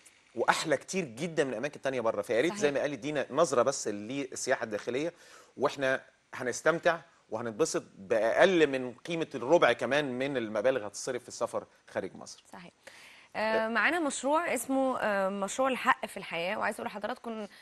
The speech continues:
Speaker 2: المشروع ده، آم، زي ما اشرف كان بيقول، في حاجات كتيره قوي في بلدنا احنا ما نعرفهاش،
Speaker 1: فعلا.
Speaker 2: وفي حاجات كتيره قوي ممكن نستفيد منها ونعيد، ونعيد تدويرها مره تانية.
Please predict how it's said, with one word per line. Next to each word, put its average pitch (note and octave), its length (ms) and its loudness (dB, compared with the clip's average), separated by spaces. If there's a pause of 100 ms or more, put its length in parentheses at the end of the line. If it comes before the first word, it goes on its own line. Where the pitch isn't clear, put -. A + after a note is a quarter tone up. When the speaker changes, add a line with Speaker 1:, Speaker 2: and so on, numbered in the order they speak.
(200)
Speaker 2:
المشروع G#3 340 -2
ده، C4 380 2
آم، F3+ 540 -6 (800)
زي B3 100 0
ما B3+ 80 2
اشرف C4+ 180 -4
كان A3+ 120 -2
بيقول، G#3+ 160 -4
في C4 120 -6
حاجات A#3+ 180 -4
كتيره B3+ 240 -8
قوي - 120 -2
في G3+ 60 -6
بلدنا A#3 220 -4
احنا G#3 160 -8
ما F3+ 80 -8
نعرفهاش، D#3 480 -10
Speaker 1:
فعلا. F2+ 160 -6
Speaker 2:
وفي - 160 -10
حاجات A3 220 -6
كتيره A#3+ 340 -6
قوي C4+ 300 -2
ممكن B3 340 -4
نستفيد G#3 500 -10
منها C#4 380 -4
ونعيد، G#3+ 500 -4 (180)
ونعيد F#3+ 500 -4
تدويرها A3+ 400 -4
مره G3+ 220 -4
تانية. E3+ 320 -10